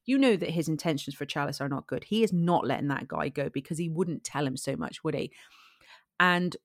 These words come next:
when this happens to the family, he gets the full view of it. So Chalice gets to see the full impact.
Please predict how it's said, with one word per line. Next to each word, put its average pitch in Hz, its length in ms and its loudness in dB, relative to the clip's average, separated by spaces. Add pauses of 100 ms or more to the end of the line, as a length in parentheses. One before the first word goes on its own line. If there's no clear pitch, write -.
(140)
when 208 580 6
this 175 240 4
happens 175 380 0
to - 100 -4
the 156 80 0
family, 170 400 2
he 170 220 0
gets 147 240 2
the 160 100 -6
full 151 240 0
view 151 320 2
of 135 160 0
it. - 140 -2
So 151 460 0 (680)
Chalice 233 380 2
gets - 220 -2
to - 120 -14
see 147 220 -4
the - 80 -8
full 143 280 -4
impact. - 560 -2